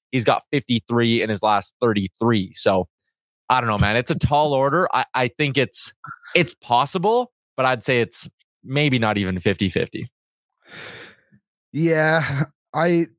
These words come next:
Speaker 2: we, we talked about this the other day, I think, didn't we, on, on O N R? And I think
Speaker 1: Yeah.
Speaker 2: both of us said no, or I did at least. Like, it's a lot to ask, but also maybe we just shouldn't doubt him at all. Like, <laughs> who knows, right? Like,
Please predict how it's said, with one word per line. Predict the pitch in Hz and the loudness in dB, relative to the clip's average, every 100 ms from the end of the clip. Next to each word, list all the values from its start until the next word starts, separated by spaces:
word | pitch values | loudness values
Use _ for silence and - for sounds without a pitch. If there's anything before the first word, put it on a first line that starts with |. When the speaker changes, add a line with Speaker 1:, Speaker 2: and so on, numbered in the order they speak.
| _ - | _ -6
Speaker 2:
we, | 160 190 196 151 | -2 2 2 0
we | 170 156 202 220 | -4 -2 -2 0
talked | 208 180 175 | 2 2 2
about | 135 | 0
this | 127 135 | 0 0
the | 120 | 0
other | 120 | 0
day, | 139 135 | 2 2
I | 104 | 2
think, | 107 101 | 0 2
didn't | 104 107 | 2 2
we, | 117 | 2
on, | 110 107 101 - - | 2 2 0 -2 -2
on | 117 | 0
O | 87 113 | 2 2
N | 110 110 | 2 2
R? | 107 104 | 2 2
And | 104 | 2
I | 110 | 0
think | - 131 101 | 0 0 -2
Speaker 1:
Yeah. | 98 | 0
Speaker 2:
both | 98 113 - | 0 2 2
of | 135 | 2
us | 151 143 | 0 0
said | - 147 143 | 0 0 0
no, | 151 143 139 139 185 | 0 2 2 2 2
or | 131 82 87 87 - | 0 -2 -2 -2 0
I | 101 110 | 0 0
did | - 87 | 0 0
at | 69 | 0
least. | 95 92 90 | 2 2 2
Like, | 90 78 - - - - _ _ | 0 -2 -6 -14 -18 -20 _ _
it's | 147 | -4
a | 180 | 0
lot | 175 202 - | 2 0 0
to | - | -2
ask, | 120 190 - - 135 | 0 0 0 -6 -4
but | 123 | -2
also | 120 147 - | 0 0 0
maybe | 160 143 175 | 0 0 2
we | 185 190 | 0 0
just | 160 180 | 0 -2
shouldn't | - 147 147 - 95 - | 0 0 0 -4 -8 -2
doubt | 104 120 | 0 2
him | 127 | 2
at | 127 | 0
all. | 76 120 95 95 _ _ - _ 127 | 0 0 -2 -6 _ _ -20 _ -2
Like, | 120 104 - - - | 0 0 -2 -2 0
<laughs> | 180 - | 0 0
who | 196 190 | 2 2
knows, | 175 180 123 110 | 2 2 0 0
right? | 143 | 2
Like, | 156 139 | 2 -2